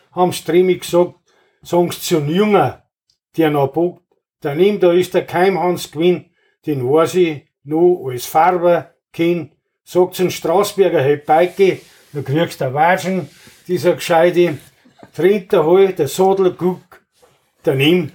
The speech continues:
der Wimbauer, denkt zurück. Ein Taler Schneider, hieß die noch, die Hütten überm Baldhauf droh. Ein Stimme Andal, ja, den Zein vergisst man nicht, beim besten Wein. Der Seger schreibt sie Fraunberger,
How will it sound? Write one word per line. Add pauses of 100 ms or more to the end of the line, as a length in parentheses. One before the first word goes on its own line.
der
Wimbauer, (720)
denkt
zurück. (460)
Ein
Taler
Schneider,
hieß
die
noch, (420)
die
Hütten
überm
Baldhauf
droh. (440)
Ein
Stimme
Andal, (440)
ja,
den
Zein
vergisst
man
nicht, (180)
beim
besten
Wein. (460)
Der
Seger
schreibt
sie
Fraunberger,